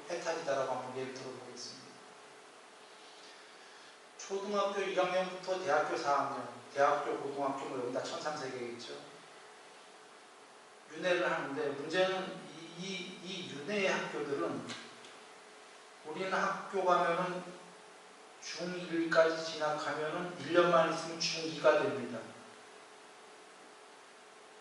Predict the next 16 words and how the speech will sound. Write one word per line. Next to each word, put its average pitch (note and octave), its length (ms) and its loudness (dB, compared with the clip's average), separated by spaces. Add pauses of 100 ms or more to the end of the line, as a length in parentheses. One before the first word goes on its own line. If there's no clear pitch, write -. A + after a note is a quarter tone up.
(960)
무조건 F#3 360 -2
진학을 C#3+ 460 2
하죠. B2+ 240 -2 (1120)
유급도 F3 420 -4
가끔 D3 340 -2
있지만. A#2 400 -6 (560)
근데 F3+ 280 -2
윤회의 E3+ 440 4
세계는 D3+ 640 -2 (280)
무조건 E3+ 440 0
진학이 C3 420 2
없어요. - 300 -4 (3500)
월반도 F#3+ 920 6
있고 F3+ 580 0
낙오도 C#3+ 480 2
있어요. - 380 -8